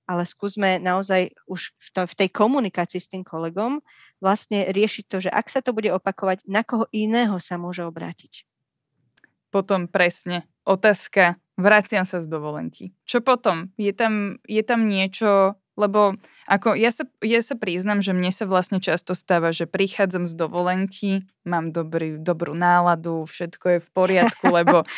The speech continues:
Speaker 2: lebo jednoducho som riešila absolútne iné veci a teda hneď prvý deň sa mi stane, že mám dvadsať telefonátov,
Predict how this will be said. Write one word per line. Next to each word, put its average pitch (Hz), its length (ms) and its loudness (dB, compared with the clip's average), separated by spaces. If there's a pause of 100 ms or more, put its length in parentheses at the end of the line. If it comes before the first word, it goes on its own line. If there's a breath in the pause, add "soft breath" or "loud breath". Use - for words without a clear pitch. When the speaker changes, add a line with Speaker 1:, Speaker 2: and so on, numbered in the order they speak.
(180 loud breath)
Speaker 2:
lebo 202 240 6
jednoducho 202 640 6
som 196 240 -2
riešila 190 480 2
absolútne 185 720 0
iné 170 160 -4
veci 202 400 -2
a 180 80 0
teda 170 560 2
hneď 196 340 -2
prvý 190 300 2
deň 180 240 -2
sa 185 160 -6
mi 180 80 -6
stane, 180 400 -6
že 175 160 -8 (160)
mám 170 240 -4
dvadsať 180 400 -2
telefonátov, 185 960 0